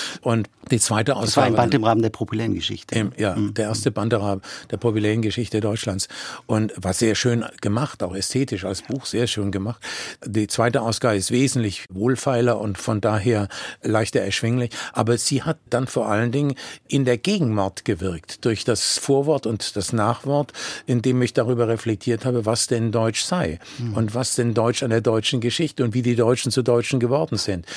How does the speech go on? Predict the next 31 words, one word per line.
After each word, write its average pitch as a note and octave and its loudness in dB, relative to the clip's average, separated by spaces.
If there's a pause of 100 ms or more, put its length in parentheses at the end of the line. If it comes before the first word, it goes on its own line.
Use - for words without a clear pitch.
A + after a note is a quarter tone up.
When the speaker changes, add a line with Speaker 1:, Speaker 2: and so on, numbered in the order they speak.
(160)
Speaker 1:
Das - 0
war C3 4
der A#2+ 2
Gegenstand, A#2+ 2
diese A2+ 2
Einleitung C3 4
und, A2+ -2
äh, A#2+ 0
der A2 2
ersten A2+ 0
Kapitel A2+ 0
in C3 2
dem B2 2
Buch. C3+ -2 (280)
Und A#2 0 (100)
das - -2
hat - -4 (300)
dann A2+ 2
doch C3 0
jetzt, - 0
zweitausendfünfzehn, B2 0 (320)
anders A#2+ 2
gewirkt A2 0 (240)
durch A2+ 2
die B2 4
ganze C3+ 0
Diskussion B2 0
um A2+ -2
Flüchtlinge, C3 0
um G#2+ -4
Zuwanderung. B2 0